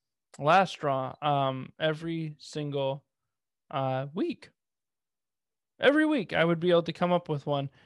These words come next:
to, to think of a strong point of view, something that I, I know rather you,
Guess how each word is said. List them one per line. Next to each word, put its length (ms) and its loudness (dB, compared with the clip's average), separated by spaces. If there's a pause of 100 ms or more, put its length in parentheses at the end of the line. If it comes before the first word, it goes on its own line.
(120)
to, 240 0
to 180 -4
think 260 -6
of 100 -2
a 80 0
strong 640 -4 (340)
point 200 -4
of 80 -2
view, 380 -2
something 340 -2
that 120 4
I, 180 4 (1000)
I 100 0
know 240 0
rather 340 2
you, 180 -2